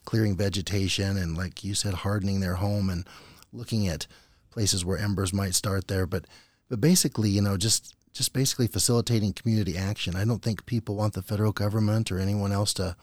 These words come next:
maybe their local fire chief, but to, to get in their business too much, but basically just to en-, educate them so they can make an informed decision and, and hopefully get active before it's too late.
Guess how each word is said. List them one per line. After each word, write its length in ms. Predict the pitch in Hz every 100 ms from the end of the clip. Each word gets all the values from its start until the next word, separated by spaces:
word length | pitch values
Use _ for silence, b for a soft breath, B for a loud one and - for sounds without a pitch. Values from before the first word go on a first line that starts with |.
| - _ _ _ -
maybe 200 | 120 113
their 120 | 95
local 280 | 98 92 87
fire 260 | 104 104
chief, 260 | 92 92 -
but 200 | 95 - B B 151 B B -
to, 240 | 120 110
to 220 | - 117
get 160 | 101 123
in 100 | 120
their 100 | 107
business 380 | 117 117 110 -
too 160 | 131
much, 300 | 117 131 -
but 200 | 98 82 -
basically 320 | 165 - 127
just 160 | 135
to 120 | - 117
en-, 300 | 95 80 - _ _ _ _
educate 440 | 123 123 123 135 127
them 200 | 127 135
so 100 | 104
they 140 | 107
can 140 | -
make 180 | 101 104
an 80 | 104
informed 420 | 92 87 113 120
decision 500 | 104 98 110 104 120
and, 200 | 92 85 b b b b
and 140 | - 90
hopefully 340 | 101 - 101
get 160 | 90 95
active 380 | 98 95 98 85
before 400 | 90 - 98 92
it's 160 | -
too 120 | -
late. 300 | 92 104 95